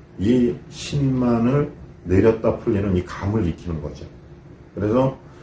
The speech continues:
혼자가 되더라도 이 가-, 어, 정확히 이 감각을 익힐 수 있게 해주는 게 내림굿의 가장 큰 목표라고 봐요.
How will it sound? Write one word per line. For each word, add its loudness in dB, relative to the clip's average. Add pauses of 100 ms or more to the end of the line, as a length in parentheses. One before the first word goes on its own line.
(200)
혼자가 8
되더라도 4 (600)
이 4
가-, -14
어, 4
정확히 4
이 -4
감각을 2
익힐 -2
수 -6
있게 -4
해주는 -4
게 0 (320)
내림굿의 0 (100)
가장 -4
큰 -6
목표라고 -4
봐요. -16